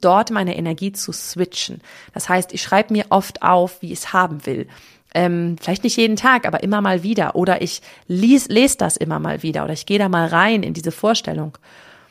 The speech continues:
Gerade wenn irgendwas sehr akut ist. Und für mich ist es dann so, dass ich mir das aufschreibe, weil ich dann da reinfühlen kann und dann fühle ich sozusagen, wie es in einer besseren Frequenz sich anfühlt.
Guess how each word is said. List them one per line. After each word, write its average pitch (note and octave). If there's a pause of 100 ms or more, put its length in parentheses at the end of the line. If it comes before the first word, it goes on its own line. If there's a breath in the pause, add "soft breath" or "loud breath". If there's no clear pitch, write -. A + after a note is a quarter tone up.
(200 loud breath)
Gerade G3
wenn A3
irgendwas G3+
sehr F3
akut -
ist. - (420 soft breath)
Und F3
für G3
mich C4
ist B3
es G#3
dann G3
so, G3
dass F3+
ich F3+
mir E3
das E3
aufschreibe, A#3
weil G3
ich F#3+
dann E3+
da B3 (160)
reinfühlen A#3
kann D#3
und F#3
dann F#3
fühle G3
ich C4+
sozusagen, G3+ (100)
wie F#3+
es G#3
in G#3+
einer A3+
besseren G#3+
Frequenz -
sich -
anfühlt. -